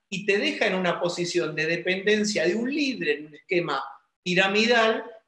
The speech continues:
que te va a decir exactamente qué podés y qué no podés hacer. Hemos visto incluso casos, y con esto cierro, de chicos, hijos de padres que, a los que le han inoculado tanto miedo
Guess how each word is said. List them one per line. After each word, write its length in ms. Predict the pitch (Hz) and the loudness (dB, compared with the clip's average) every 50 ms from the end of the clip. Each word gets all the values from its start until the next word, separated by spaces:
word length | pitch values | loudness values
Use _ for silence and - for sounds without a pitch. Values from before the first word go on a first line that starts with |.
| _ | _
que 180 | - - 196 185 | -4 -2 -2 0
te 200 | 196 208 202 202 | 2 2 2 2
va 200 | 202 226 247 247 | 2 2 2 2
a 40 | 240 | 4
decir 420 | 226 208 185 175 - 220 208 220 | 2 2 0 0 -4 -4 -2 -2
exactamente 920 | 208 185 - - 202 208 202 - - 180 185 196 196 208 208 208 190 175 175 | -2 0 0 0 -2 -2 -2 -2 -4 -2 -2 -2 -4 -6 -4 -4 -6 -4 -2
qué 140 | 196 196 | -2 -2
podés 540 | 196 196 190 185 180 180 185 190 180 - - - | -2 0 0 0 2 0 0 -2 -4 -6 -8 -8
y 120 | 180 170 | -8 -6
qué 160 | - 175 170 165 | -2 -2 -2 -2
no 160 | 165 156 - | -2 -4 -4
podés 320 | - 151 147 143 143 - 127 | -2 0 0 0 -2 -4 -8
hacer. 340 | 127 - - 117 117 120 117 - _ _ _ _ _ _ _ _ _ | -12 -12 -10 -10 -10 -10 -12 -14 _ _ _ _ _ _ _ _ _
Hemos 320 | - 262 254 240 226 214 | -2 0 0 2 0 0
visto 240 | 262 254 - - 226 | 0 -2 -2 -2 -2
incluso 600 | 208 202 208 - 254 285 294 - - 202 185 - | -2 -2 -2 -4 -4 -4 -2 -2 0 0 0 0
casos, 480 | - 262 214 196 - - 160 151 - - | 2 2 2 2 0 -2 -6 -8 -8 -10
y 80 | 135 | -8
con 160 | 135 156 160 | -6 -4 -4
esto 260 | 180 180 180 - 196 190 | -4 -4 -4 -4 -4 -4
cierro, 600 | 190 - 196 180 180 170 170 180 190 - - - _ _ _ _ _ _ _ | -2 0 2 2 2 2 0 -2 -4 -6 -8 -12 _ _ _ _ _ _ _
de 280 | - 147 180 175 175 | 0 4 4 4 4
chicos, 840 | 175 - 311 269 226 190 208 - 147 135 127 - - - - _ _ _ _ _ _ _ - | 2 0 0 0 0 -2 -2 -2 -2 -2 -2 -4 -10 -14 -16 _ _ _ _ _ _ _ -6
hijos 400 | 254 254 208 - 190 175 156 151 | -4 -4 -2 0 0 0 0 0
de 160 | 156 170 170 | 0 0 0
padres 420 | 170 - 226 220 220 190 170 - | 2 2 2 4 4 4 2 0
que, 220 | - - 151 156 - | -2 -4 -4 -4 -2
a 80 | - 160 | -2 -4
los 180 | 156 151 156 | -4 -4 -6
que 120 | - - 165 | -6 -4 -2
le 120 | 156 185 | 0 2
han 100 | 208 202 | 2 2
inoculado 720 | 208 208 190 180 175 175 180 170 165 156 151 147 139 139 | 2 2 2 0 -2 -2 -2 0 2 2 2 0 -2 -2
tanto 460 | - - 240 247 254 240 247 254 233 | -2 -2 0 0 0 0 0 2 2
miedo 560 | 226 226 220 208 208 202 202 202 214 - - | 2 2 2 2 2 0 0 -2 -4 -6 -8